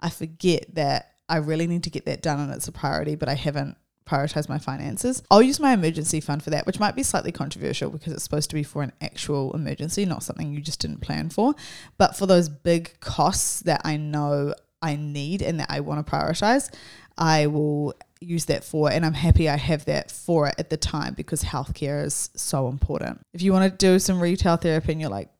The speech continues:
"Fuck, this is an emergency. I'm so gutted and upset with my life. I just need to go and do some retail therapy." That's not ideally what you wanna spend your emergency fund on, but I'm not gonna tell you no. You just do whatever's <laughs> within your, uh, within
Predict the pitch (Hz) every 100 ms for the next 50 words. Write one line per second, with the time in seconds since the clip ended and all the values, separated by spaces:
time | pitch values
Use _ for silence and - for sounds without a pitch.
0 | _ _ _ _ 196 - 220 208 214 196
1 | 185 180 - 104 113 247 - - 120 214
2 | 180 180 180 190 202 - 190 - - 214
3 | 214 185 190 196 190 196 196 190 196 185
4 | 185 - - 196 180 185 165 180 156 160
5 | 175 - - - 185 175 226 202 180 175
6 | 165 165 165 151 165 165 - 170 170 175
7 | 165 160 160 175 175 180 202 202 190 196
8 | 190 220 339 - - - - _ _ 214
9 | 208 - _ _ _ _ _ 370 453 240
10 | 151 143 - 139 151 147 175 294 294 349
11 | 370 330 - 233 233 220 196 196 185 -
12 | 214 190 190 214 175 208 190 175 180 -
13 | - _ _ - - 202 190